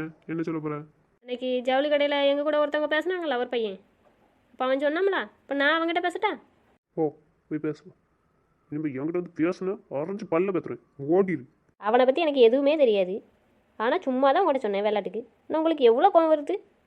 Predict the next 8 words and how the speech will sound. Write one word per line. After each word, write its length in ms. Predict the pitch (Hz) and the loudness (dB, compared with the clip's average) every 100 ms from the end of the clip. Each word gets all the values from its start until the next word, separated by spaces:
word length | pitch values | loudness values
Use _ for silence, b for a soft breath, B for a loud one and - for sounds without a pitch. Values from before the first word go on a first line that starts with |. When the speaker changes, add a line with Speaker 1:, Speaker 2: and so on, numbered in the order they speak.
| _ _ _ _ _ _ _ _ _ _ _ _ _ _ _ 175 | _ _ _ _ _ _ _ _ _ _ _ _ _ _ _ 4
Speaker 1:
போயிருன்னு 540 | 175 202 226 233 233 | 4 6 2 0 0
சொன்னேன். 240 | 175 131 - _ _ _ _ - | 0 -2 -8 _ _ _ _ -6
இனிமே 180 | 151 156 | -4 -2
வந்து 120 | 185 | 0
என்கிட்ட 220 | 202 190 156 | 0 0 0
ஒரு 200 | 156 185 160 | 0 2 0
வார்த்தை 200 | 185 - | 0 -2
பேசிடாத. 400 | 170 143 123 117 | -4 -4 -6 -8